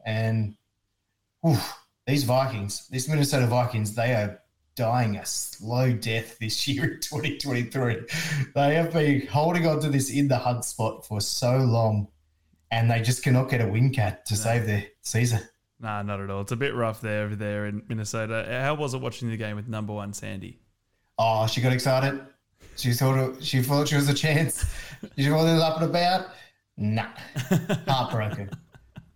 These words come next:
Speaker 1: Lucky she's a Saints supporter, Essendon. I mean, a Saints supporter of A F L.
Speaker 2: Yeah, Saint
Speaker 1: But
Speaker 2: Kilda.
Speaker 1: she's used to this heartbreak. Like, she expects this. So, but it is a slow, painful death for them. She is not enjoying it. Mullins, she thought they were gonna be the saviour.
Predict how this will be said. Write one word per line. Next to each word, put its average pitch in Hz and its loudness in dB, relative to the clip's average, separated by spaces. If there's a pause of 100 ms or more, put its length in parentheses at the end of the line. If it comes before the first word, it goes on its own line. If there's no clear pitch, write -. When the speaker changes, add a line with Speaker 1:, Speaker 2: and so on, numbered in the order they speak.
(120)
Speaker 1:
Lucky 190 0
she's 185 0
a 165 0
Saints 113 0
supporter, 113 -2
Essendon. 120 2
I 131 4
mean, 117 2 (400)
a - -12
Saints 123 2
supporter 113 0
of 110 -2
A 82 0
F 107 -4
L. 120 -2
Speaker 2:
Yeah, 113 -6
Saint 107 -10
Speaker 1:
But 107 -6 (100)
Speaker 2:
Kilda. 110 0
Speaker 1:
she's 139 4
used 127 2
to - -10
this 104 -4
heartbreak. 104 -2 (260)
Like, 107 -2
she - 0
expects 117 -2
this. - -8 (300)
So, 127 2
but 135 2
it 135 0
is 127 4
a 120 2
slow, 135 2
painful 117 0
death 110 -2
for 117 -2
them. 117 0
She - -2
is 107 -2
not 120 2
enjoying 110 0
it. 110 -2 (360)
Mullins, 160 2
she 131 0
thought 139 0
they 143 2
were 139 2
gonna 143 0
be 143 2
the 135 2
saviour. 147 0